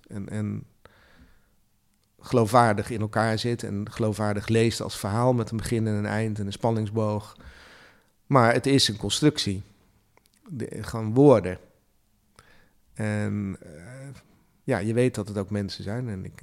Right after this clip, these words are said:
je hebt ze gesproken. En, en, maar ja, dan hoor je die muziek en denk je, "Ja, hier, dit is ook de muziek die Arnoud heeft gemaakt en waar die zelf ingestaan heeft." En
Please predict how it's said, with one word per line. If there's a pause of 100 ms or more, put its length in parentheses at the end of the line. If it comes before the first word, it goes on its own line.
je
hebt
ze
gesproken.
En,
en,
maar
ja,
dan
hoor
je
die
muziek
en
denk
je,
"Ja,
hier,
dit
is
ook
de
muziek
die
Arnoud
heeft
gemaakt
en
waar
die
zelf
ingestaan
heeft."
En